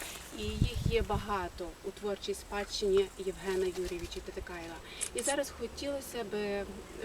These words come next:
почути, е, настоятеля храму Успіння Пресвятої Богородиці, отця Миколу Тишковича.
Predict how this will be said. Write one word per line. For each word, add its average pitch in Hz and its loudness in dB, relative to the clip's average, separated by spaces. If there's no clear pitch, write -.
почути, 226 -2
е, 190 -2
настоятеля 214 -2
храму 220 2
Успіння 208 -2
Пресвятої 190 -6
Богородиці, 202 -4
отця 226 -2
Миколу 190 2
Тишковича. - -2